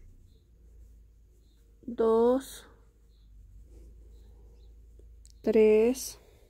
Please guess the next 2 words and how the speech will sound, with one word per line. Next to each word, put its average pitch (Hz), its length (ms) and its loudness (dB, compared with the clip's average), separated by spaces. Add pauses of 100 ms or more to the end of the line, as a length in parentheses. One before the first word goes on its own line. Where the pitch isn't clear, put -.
(2250)
Cuatro. 220 720 0 (2250)
Cinco. 247 680 0